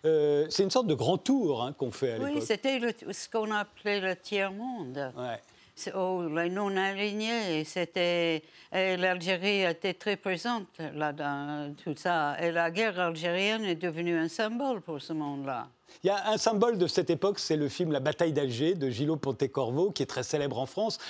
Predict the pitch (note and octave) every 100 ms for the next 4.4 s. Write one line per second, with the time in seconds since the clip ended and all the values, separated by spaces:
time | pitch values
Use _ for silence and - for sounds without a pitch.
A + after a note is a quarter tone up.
0 | - E3 E3+ F#3+ F3+ D3+ C#3 - D3+ C3+
1 | C#3+ C3+ F3+ C#3 B2 B2 B2+ - C3+ B2+
2 | D3 G#3+ A3 B3 A3 G#3 F#3+ A3 F#3 F#3
3 | F3 C4+ C4+ E3+ F#3+ D#3 G3+ B2+ D#3 -
4 | C4 A3 D#3+